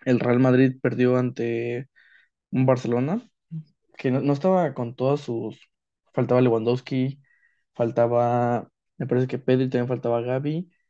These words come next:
y aunque el Ba-, el Madrid fue superior, en posesión así. Los partidos no, no se ganan con posesión, no supieron definir y, pues, nada, ¿no? Se ganaron con un autogol. Y, pues, nada, esperemos que en la vuelta el Madrid gane.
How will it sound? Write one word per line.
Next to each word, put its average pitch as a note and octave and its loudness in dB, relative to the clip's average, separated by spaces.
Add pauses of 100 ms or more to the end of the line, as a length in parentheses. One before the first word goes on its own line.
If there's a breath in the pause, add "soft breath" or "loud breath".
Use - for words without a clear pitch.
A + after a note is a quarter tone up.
(480)
y C3 4
aunque B2 -4
el A#2+ -8
Ba-, - 0
el B2 4
Madrid A#2 2
fue C#3 -2
superior, C#3+ 0 (680)
en B2+ -4
posesión B2 -2
así. C#3 -2 (220)
Los A#2+ -6
partidos B2+ 0
no, B2 0
no B2 0
se B2+ -4
ganan A#2 -4
con A2+ -8
posesión, C3 -4 (460 soft breath)
no C3 4
supieron B2+ 6
definir C3 2
y, B2 4
pues, B2 -8
nada, A#2+ -2
¿no? D#3 -4 (460 soft breath)
Se - -6
ganaron A#2+ 2
con A#2+ 0
un B2 2
autogol. B2 -2 (960)
Y, B2+ 0
pues, A#2 -10
nada, A#2 -4
esperemos A#2+ 0
que A#2+ 0
en A#2 -2
la A#2 0
vuelta A#2 0 (120)
el A#2+ -10
Madrid A#2 -4
gane. B2+ -4